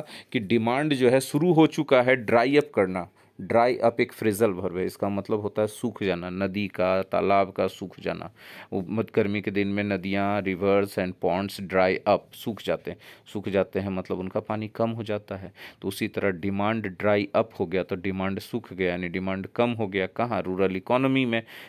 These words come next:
जो कि previously, previously मतलब पहले वाले साल में रिलेटिवली, अपेक्षाकृत कम हुआ था, लेकिन अपेक्षाकृत अनस्कैथर्ड था, मतलब उतना डैमेज नहीं हुआ था रूरल इकोनॉमी पिछला साल। इस साल तो वो भी डैमेज हो रहा है।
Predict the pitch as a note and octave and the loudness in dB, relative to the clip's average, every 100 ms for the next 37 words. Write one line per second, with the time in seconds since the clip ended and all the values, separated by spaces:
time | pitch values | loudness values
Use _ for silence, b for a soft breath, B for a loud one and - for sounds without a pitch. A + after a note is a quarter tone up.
0 | - G#2+ B2+ - C#3+ D#3+ D#3+ F3 - G#3 | 0 2 2 2 4 6 8 6 6 6
1 | E3 - - A#2+ C3 B2+ D3+ D3 - - | 4 2 0 4 6 6 2 2 2 4
2 | D3+ D#3 D3 B2 A2+ G#2+ G2+ A2+ D3 B | 6 8 8 6 4 4 4 0 -2 B
3 | B A#2+ D3+ E3 E3 F3+ D#3+ C3 - B2 | B 6 8 8 8 6 6 2 2 4
4 | E3+ E3+ G#3 - G#2+ - F#3 A3+ C#4+ C4+ | 4 4 4 4 2 4 6 8 6 8
5 | D3 A3 D3+ F3 D3+ F3 C#3 G3+ G3+ G3+ | 6 6 6 6 4 2 4 4 6 4
6 | - - F#3+ G#3 - D#3 C#3 A2 - F2 | 2 0 2 4 4 4 4 2 0 -2
7 | E2+ B B A2+ A#2 C#3 C3 C#3 G3+ F3+ | -4 B B -2 2 4 6 6 4 4
8 | D#3+ E3 C3+ C3+ B2 A2+ G#2 G2+ D3 D3+ | 4 4 4 4 2 2 2 4 4 4
9 | A2 G#2+ G#2 G#2+ G#2 A2+ F#3+ G#2+ - G#2 | 4 4 4 0 0 -2 -4 -6 0 2
10 | A2+ D#3 G3+ B B - C3 B2 A2+ C3+ | 4 2 0 B B 0 2 2 2 2
11 | A#2+ D#3+ C3 B2 A#2 F#2 F#2 E2+ D#2+ D#2 | 4 4 4 4 2 -2 -4 -4 -6 -10